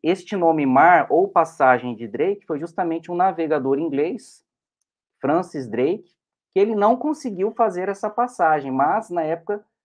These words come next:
se colocou esse nome em sua homenagem. Isso aí são imagens, né, que nós podemos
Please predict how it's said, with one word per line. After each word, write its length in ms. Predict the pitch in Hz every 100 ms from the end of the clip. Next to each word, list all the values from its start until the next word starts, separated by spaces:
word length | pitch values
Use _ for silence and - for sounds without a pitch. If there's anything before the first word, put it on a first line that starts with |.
| _
se 180 | -
colocou 720 | 151 165 160 160 147 160 180 - _ _ _ _
esse 280 | - 127 156
nome 260 | 143 143 156
em 60 |
sua 160 | 160 165
homenagem. 580 | 170 208 151 135 110 104 _ _ _ _ _ _ _ _ _ _ _ _ _ _
Isso 220 | - 123 160
aí 80 |
são 180 | 160 196
imagens, 640 | 196 156 160 208 165 131
né, 160 | 127 135
que 100 | 131
nós 200 | 127 127
podemos 760 | - 120 120 120 101 - -